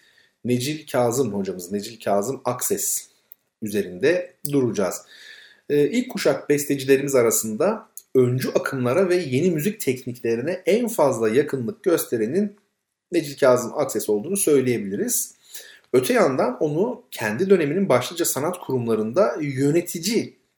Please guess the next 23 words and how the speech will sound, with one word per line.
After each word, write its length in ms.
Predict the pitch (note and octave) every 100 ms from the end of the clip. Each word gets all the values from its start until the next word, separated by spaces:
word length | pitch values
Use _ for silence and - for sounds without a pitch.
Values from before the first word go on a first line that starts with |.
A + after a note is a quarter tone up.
| _
sıfatıyla 600 | - - D#3 D3 D3+ A#2
da 40 | F#2+
görüyoruz. 680 | F2 D#2+ E2 - - - _ _ _ - - - _ _ -
Necil 340 | F#3 G#3 A3+
Kazım, 480 | B3+ A#3+ F#3+ D3 G#3+ _ _ - -
müziksever 580 | D3+ F3+ G3 G#3 A#3 G3+
bir 120 | E3
ailenin 300 | D3 B2+ B2
çocuğu, 480 | A#2+ C#3 A#2 G#2 F2+ _ _ _ _ _ -
e, 80 | E2+ F#2 -
aslında. 680 | G2 - - F#2+ D#3+ A3+ - _ -
Küçük 320 | G3+ A#3+ C#4+
yaşta 320 | F#3+ D3 -
keman 500 | - E3+ E3 G3 F3+
dersleri 580 | C#3 A2 - G2+ F2+ E2 -
almaya 560 | G#2 G2 F#2 E2+ D#2+
başlamış. 720 | B2+ B2+ - C#3+ G3 - - - _ _ -
On 240 | A3+ G#3
dört 240 | D3 -
yaşında 680 | A#2 A2 G#2 G2+ D#3+ G3+ G3 - _
Mesut 560 | A2 A#2+ B2+ - G3 -
Cemil'in, 520 | A2 A#2 A#2+ A2 - _ _ -
e, 300 | D#2+ D#2+